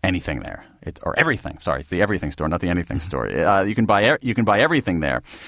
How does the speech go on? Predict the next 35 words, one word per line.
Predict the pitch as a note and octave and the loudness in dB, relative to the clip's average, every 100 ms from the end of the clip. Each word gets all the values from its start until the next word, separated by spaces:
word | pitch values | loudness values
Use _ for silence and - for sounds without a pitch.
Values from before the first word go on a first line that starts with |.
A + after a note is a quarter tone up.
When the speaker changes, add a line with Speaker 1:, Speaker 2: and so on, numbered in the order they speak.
| - - | -20 2
Speaker 1:
But, | C3+ C3 | 4 4
uh, | C3+ | 4
Amazon | D3+ A#3+ C#4 | 4 2 2
makes | E3 B2+ | 2 2
a | G2+ | 0
lot | F#2 G2+ D#3+ G#3 | 2 4 6 4
of | D3+ | 4
money | A2 A2+ A2 D#2 | 4 4 2 0
from | - F2 E2+ E2 | 0 0 2 2
something | G#2+ F#2+ | 0 0
called | F2+ F2 | 0 0
Amazon | G2 G2+ F#2 F2+ E2+ D#2+ | 2 0 2 2 2 -2
Web | E2 F2+ F#2 E2+ | -2 2 2 0
Services, | - - F#2+ F#2 F2 - - G1+ - | -10 -2 0 0 -2 -4 -8 -8 -6
and | F#2 | 0
that | G#2+ | 0
doesn't | - E3+ C#3+ | 0 0 2
get | A#2 | 2
a | |
lot | F#2+ F#2+ G2 | 0 2 2
of, | F#2+ E2+ - | 2 -2 -4
uh, | - D#2+ | -4 -4
attention. | - F#2 D#2+ | -2 -4 0
Why | F#2 | 0
don't | E3+ | -2
you | G#3+ | -2
tell | E3+ | 0
us | D#3 | 0
what | A2+ A#2 | 0 0
it | G#2 | 2
is | G2+ G2 | 0 0
and | F2 | 0
why | E2+ E2+ | 2 0
it | |
matters? | D#2+ D#2+ C#2+ G1+ | 0 -2 -2 -8